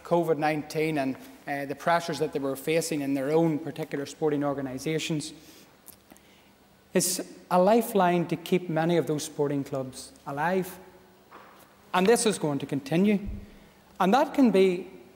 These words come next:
across all sporting fraternities, and it, it is important that we, we, we do fight for an equality of treatment for all sporting clubs to ensure that they can access some form of funding. But my fear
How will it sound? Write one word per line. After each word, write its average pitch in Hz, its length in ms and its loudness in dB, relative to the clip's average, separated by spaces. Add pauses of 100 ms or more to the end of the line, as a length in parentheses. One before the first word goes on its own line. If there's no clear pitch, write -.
(600)
across 180 420 4
all 208 280 6
sporting 190 360 0
fraternities, 170 340 0
and 170 120 2
it, 175 80 2
it 208 160 4
is 185 200 -2
important 196 400 2
that 170 120 4
we, 170 160 2
we, 160 240 0
we 156 160 0
do 170 200 4
fight 165 360 0 (240)
for 151 240 -2 (200)
an 151 120 -2
equality 160 480 4
of 151 140 0
treatment 165 340 -4
for 156 140 4
all 180 160 6
sporting 170 320 0
clubs 147 220 0
to - 80 -2
ensure 160 380 4
that 160 120 2
they 151 100 -2
can 151 160 -2
access 160 380 -2
some 156 280 0
form 143 260 -2
of 135 80 -6
funding. 190 440 0 (1500)
But 190 340 -2
my 208 220 2
fear 156 440 0